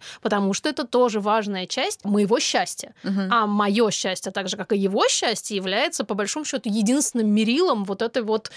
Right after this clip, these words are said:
Speaker 1: как бы, кому сколько досталось и
Speaker 2: Мгм.
Speaker 1: кто сколько сделал.
Speaker 2: Ну, то есть то, что делает вас семьей, а не о-,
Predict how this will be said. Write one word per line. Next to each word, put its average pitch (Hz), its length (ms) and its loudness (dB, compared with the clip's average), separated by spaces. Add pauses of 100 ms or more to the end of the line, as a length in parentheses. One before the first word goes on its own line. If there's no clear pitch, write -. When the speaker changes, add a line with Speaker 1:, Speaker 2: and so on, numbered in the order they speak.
(140)
Speaker 1:
как 196 200 0
бы, 196 80 0
кому 240 260 2
сколько 240 300 0
досталось 302 540 0
и - 40 -2
Speaker 2:
Мгм. 180 80 -4
Speaker 1:
кто 254 100 0
сколько 226 300 -6
сделал. 196 380 -6
Speaker 2:
Ну, 208 80 -4
то 220 60 0
есть 214 100 -2
то, 254 100 2
что 247 180 -2
делает 208 360 0
вас 190 160 -2
семьей, 214 640 0
а 165 40 -2
не 170 340 -2
о-, 170 280 -2